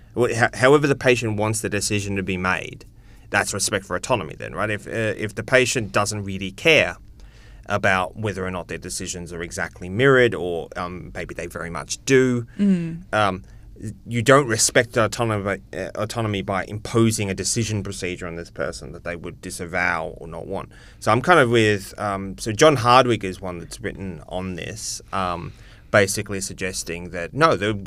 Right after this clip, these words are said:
Speaker 1: there is nothing wrong with that, even though medicine has a issue, right? The
Speaker 2: Mm-hmm.
Speaker 1: idea is we, we tell people, as acting as proxy, um, under the standard view at least, you have to leave your values at the door,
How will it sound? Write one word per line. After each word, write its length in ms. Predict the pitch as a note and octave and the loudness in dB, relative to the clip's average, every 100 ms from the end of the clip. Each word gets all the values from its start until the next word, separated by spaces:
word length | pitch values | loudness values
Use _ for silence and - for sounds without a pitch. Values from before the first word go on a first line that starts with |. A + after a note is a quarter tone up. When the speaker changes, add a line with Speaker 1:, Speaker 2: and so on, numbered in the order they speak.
| - | -6
Speaker 1:
there 140 | A2+ C3 | 0 2
is 140 | D3 | 2
nothing 240 | G#2+ F#2+ | -2 -4
wrong 160 | E2+ E2 | -8 -10
with 80 | E2+ | -12
that, 160 | E2 | -10
even 180 | G#2 G2+ | -10 -6
though 120 | G2 | -6
medicine 440 | F#2+ G2+ G2+ F#2+ F2 | -2 0 -2 -4 -6
has 180 | F2+ E2+ | -8 -8
a 100 | E2 - - - | -12 -14 -20 -4
issue, 300 | D3 - - | 0 0 -4
right? 240 | - G2+ A2+ - | -4 -2 -2 6
The 60 | |
Speaker 2:
Mm-hmm. 120 | F#3+ | 8
Speaker 1:
idea 280 | G3 F3 G#2 | 8 4 0
is 160 | G2+ G2 | -4 -6
we, 120 | F#2 - | -12 -12
we 140 | G2 | -10
tell 240 | F#2+ C#3 D3+ | 0 4 4
people, 460 | B2 F#2+ F#2 F#2 - - | 2 -4 -6 -12 -14 0
as 220 | C3 C3+ | 2 4
acting 280 | A#2+ A2+ G#2 | 4 2 -4
as 120 | F#2+ | -6
proxy, 500 | F#2+ G#2 G#2 - - - - - - - - - - - - - - - - - | -4 -4 -4 -8 -12 -16 -20 -20 -20 -20 -20 -20 -18 -18 -20 -20 -20 -20 -16 -2
um, 300 | G#2 F#2+ F2 | 0 0 -2
under 180 | - F#2+ | -6 -6
the 80 | F#2 | -4
standard 380 | - G#2 G2+ F2+ | -2 0 0 -4
view 160 | E2 | -10
at 60 | E2+ | -8
least, 260 | F2 F2+ - - - | -8 -10 -14 -20 -2
you 60 | G#2+ | -2
have 100 | - | 0
to 80 | |
leave 280 | A2 B2+ D3 | 4 6 6
your 120 | C3 | 6
values 400 | A2 G#2 G#2 G2 | 6 6 4 0
at 100 | F#2+ | -4
the 80 | E2 | -10
door, 380 | D#2+ F2 E2 - | -10 -10 -8 -10